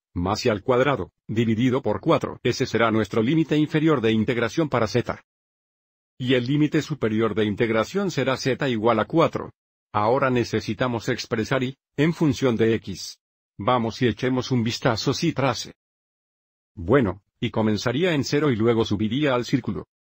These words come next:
Entonces, si resolvemos esta ecuación aquí para y, restaríamos x al cuadrado en ambos lados,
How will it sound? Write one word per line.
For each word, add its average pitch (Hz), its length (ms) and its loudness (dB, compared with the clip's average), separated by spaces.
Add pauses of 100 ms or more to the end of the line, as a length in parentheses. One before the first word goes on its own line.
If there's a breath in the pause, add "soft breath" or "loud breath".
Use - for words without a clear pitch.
Entonces, 160 680 -2 (140)
si - 160 -2
resolvemos 127 600 0
esta 143 200 2
ecuación 123 440 0
aquí 147 240 0
para 117 240 0
y, 107 180 -2 (160)
restaríamos 117 680 0
x 123 280 -2
al 120 120 -2
cuadrado 107 420 0
en 110 100 0
ambos 107 320 0
lados, 104 460 0